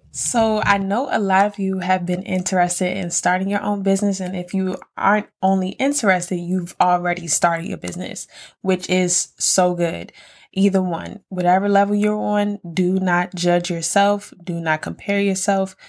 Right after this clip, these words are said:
At least you are working towards your vision. That's what matters. But as we're talking about this today, I want you to kind of think about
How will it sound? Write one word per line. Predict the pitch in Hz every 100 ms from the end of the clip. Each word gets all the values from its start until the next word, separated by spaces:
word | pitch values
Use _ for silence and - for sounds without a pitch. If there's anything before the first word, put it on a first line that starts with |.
| - _
At | - 175 170
least | 185 196 190 - -
you | 180 190
are | 180 170
working | 170 170 - 175
towards | 170 165 165 160 156
your | 160
vision. | 156 160 147 147 151
That's | 165 156 170
what |
matters. | 160 151 147 151 - - - - - - _ _
But | 202 196 190 - _ _ _ _ _ - -
as | 269 392 -
we're | 311
talking | 262 247 240 233
about | 208 202
this | 190 190
today, | 185 175
I | 196
want | 190 233 -
you | 285
to |
kind | 269 226
of |
think | 202 185
about | 175 160 151